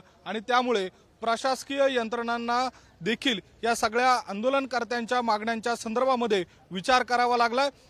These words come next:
या सगळ्या पार्श्वभूमीवर आत्तापर्यंत तीन बैठका झाल्या होत्या, त्या तिन्ही बैठका निष्फळ ठरल्या होत्या. मात्र कालच्या दिवशी मुख्यमंत्री एकनाथ शिंदे यांच्यासोबत या मोर्चेकऱ्यांच्या शिष्टमंडळाची बैठक पार पडली.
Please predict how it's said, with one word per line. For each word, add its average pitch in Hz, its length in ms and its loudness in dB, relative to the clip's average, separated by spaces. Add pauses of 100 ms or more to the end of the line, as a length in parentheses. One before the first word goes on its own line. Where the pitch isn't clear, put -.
(140)
या 254 120 2
सगळ्या 277 280 4
पार्श्वभूमीवर 269 680 0
आत्तापर्यंत 254 640 -2 (220)
तीन 294 200 -2
बैठका 254 400 2
झाल्या 233 240 0
होत्या, 233 240 0
त्या 247 180 -4
तिन्ही 262 440 -2
बैठका 233 540 2 (360)
निष्फळ 233 360 2
ठरल्या 254 340 0
होत्या. 254 300 0
मात्र 247 280 -2
कालच्या 220 420 4
दिवशी 233 360 -2 (320)
मुख्यमंत्री 277 580 -4
एकनाथ 254 380 0
शिंदे 247 460 0 (280)
यांच्यासोबत 262 760 2
या 269 120 2
मोर्चेकऱ्यांच्या 254 800 0
शिष्टमंडळाची 240 760 -2
बैठक 196 380 0
पार 254 240 2
पडली. 254 320 -2